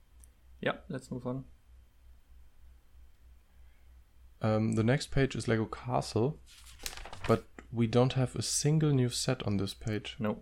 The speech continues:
Speaker 1: we got the Dragon Knights last time, so, uh,
Speaker 2: And also the Black Knights, so let's move on.
Speaker 1: Yeah.
Speaker 2: Space Police and Ice Planet, also nothing new.
Speaker 1: No.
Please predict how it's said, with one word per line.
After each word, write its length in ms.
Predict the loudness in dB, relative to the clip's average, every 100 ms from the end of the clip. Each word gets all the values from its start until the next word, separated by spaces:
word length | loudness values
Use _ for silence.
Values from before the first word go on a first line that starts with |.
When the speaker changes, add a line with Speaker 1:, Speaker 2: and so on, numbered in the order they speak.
| -8
Speaker 1:
we 140 | -4
got 300 | -2 -2 -4 -6
the 160 | -6 -2
Dragon 300 | -2 0 -2
Knights 400 | -4 -6 -8 -4
last 260 | -4 -4
time, 300 | -8 -6 -6
so, 400 | -10 -8 -6 -6 -10 -16 -18 -20 -20 -20 -20 -20 -20 -14
uh, 480 | -6 -4 -4 -4 -6 -10 -18 -4
Speaker 2:
And 220 | -2 0
also 240 | -2 -2 -2
the 80 |
Black 260 | 0 0 0
Knights, 240 | -2 -2
so 120 | 0 4
let's 300 | 2 2 -6
move 240 | -2 -2 2
on. 140 | 2
Speaker 1:
Yeah. 100 | 2 -2 -14 -18 -18 -20 -20 -20 -20 -20 -20 -20 -20 -20 -20 -20 -20 -20 -20 -20 -20 -20 -20 -20 -20 -20 -20 -20 -20 -20 -20 -20 -20 -20 -12
Speaker 2:
Space 380 | -8 -2 0 0
Police 460 | 0 0 0 0 -4
and 140 | -4 -2
Ice 300 | 0 -2 -4
Planet, 340 | -4 -2 -2 -2
also 420 | 2 2 2 0
nothing 380 | 0 0 0 0
new. 300 | 2 0 -2 -2
Speaker 1:
No. 240 | -2 -4